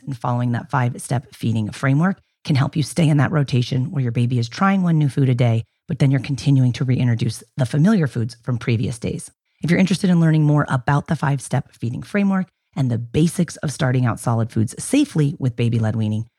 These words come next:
I teach a free online workshop every week. It's called Baby-Led Weaning for Beginners. It's all about how to get your baby to eat one hundred foods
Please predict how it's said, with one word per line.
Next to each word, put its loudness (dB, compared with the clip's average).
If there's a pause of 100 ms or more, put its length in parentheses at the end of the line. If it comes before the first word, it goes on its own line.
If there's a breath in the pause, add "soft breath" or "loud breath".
(100)
I -2
teach 0
a -2
free 2 (140)
online 4
workshop -2 (280)
every 2
week. 2
It's -8
called 0
Baby-Led 0
Weaning 2
for 0
Beginners. 2
It's -16
all 2
about 0
how 0
to 2
get 0
your 0
baby 0
to -2
eat -2
one 0
hundred 2
foods 0